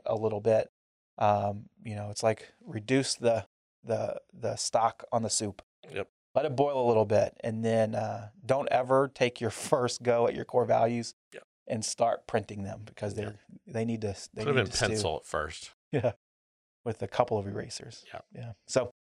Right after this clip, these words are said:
Speaker 1: well, thanks, guys, for joining us today. Really appreciate you taking the time to listen to our podcast. If you're watching us on YouTube, um,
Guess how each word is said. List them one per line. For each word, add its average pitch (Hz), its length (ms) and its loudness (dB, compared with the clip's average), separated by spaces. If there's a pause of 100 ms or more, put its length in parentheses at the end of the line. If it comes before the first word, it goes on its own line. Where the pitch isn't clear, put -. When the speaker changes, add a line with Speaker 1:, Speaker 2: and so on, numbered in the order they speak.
(300)
Speaker 1:
well, 170 100 4
thanks, 185 200 2
guys, 170 260 0
for 156 100 2
joining 151 320 4
us 143 140 2
today. 143 180 4
Really 139 220 6
appreciate 131 400 2
you 127 60 -2
taking 127 260 0
the 120 60 0
time 120 220 2
to 120 60 2
listen 117 240 2
to 120 60 4
our 113 120 6
podcast. 120 500 2
If - 100 -14
you're 123 100 0
watching 127 260 2
us 123 140 0
on 120 140 4
YouTube, 185 480 2 (500)
um, 117 440 2